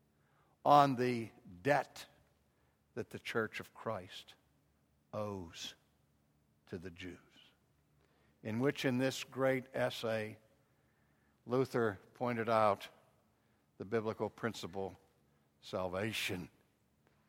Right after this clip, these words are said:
is of the Jews. And in that essay, which is often overlooked in the debate, people fail to hear Luther saying, "We have nothing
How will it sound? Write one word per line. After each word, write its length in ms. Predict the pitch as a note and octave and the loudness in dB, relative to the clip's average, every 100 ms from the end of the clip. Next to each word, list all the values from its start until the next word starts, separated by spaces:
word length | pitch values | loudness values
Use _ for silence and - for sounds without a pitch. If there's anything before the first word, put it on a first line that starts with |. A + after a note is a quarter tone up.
| _ _ _ - | _ _ _ -10
is 200 | A2 G2+ | -8 -2
of 160 | G2+ | -4
the 100 | F2+ | -4
Jews. 800 | F2+ G2 A2+ G#2+ E2+ - - - - _ _ _ _ _ _ _ _ - | -8 -2 0 0 -4 -10 -18 -18 -20 _ _ _ _ _ _ _ _ -8
And 120 | G#2+ | -2
in 140 | B2 | 2
that 240 | C3+ D#3 D3 | 10 12 12
essay, 460 | C#3 - C3+ C3+ | 8 6 6 6
which 220 | B2+ B2+ A#2+ | 6 0 0
is 100 | G#2+ | 4
often 300 | B2+ B2+ B2 | 4 4 2
overlooked 560 | B2 A#2+ C3 D#3 - | 2 2 6 6 4
in 100 | B2 | -2
the 120 | A2+ | -2
debate, 580 | A2 A2+ A#2 A#2+ A#2+ - - _ _ _ _ _ _ _ _ _ | -4 -4 0 0 -2 -8 -20 _ _ _ _ _ _ _ _ _
people 440 | C3 B2+ C3 B2 G#2 | -2 2 4 4 4
fail 380 | - C#3 C#3 B2+ | 2 6 6 4
to 120 | A2+ | 2
hear 540 | C#3 D#3+ A#2+ A2+ A2 - _ _ _ _ _ _ _ _ | 4 6 6 2 -2 -12 _ _ _ _ _ _ _ _
Luther 420 | C3 D3+ - B2+ | 2 2 2 0
saying, 520 | - C3+ C3 B2 A#2 F#2+ - _ _ _ _ _ - | 2 2 2 2 -2 -6 -18 _ _ _ _ _ -4
"We 200 | C3+ C3+ | 0 4
have 220 | C#3+ B2 | 2 4
nothing 480 | C#3 C#3 A#2 G#2 | 2 2 0 -2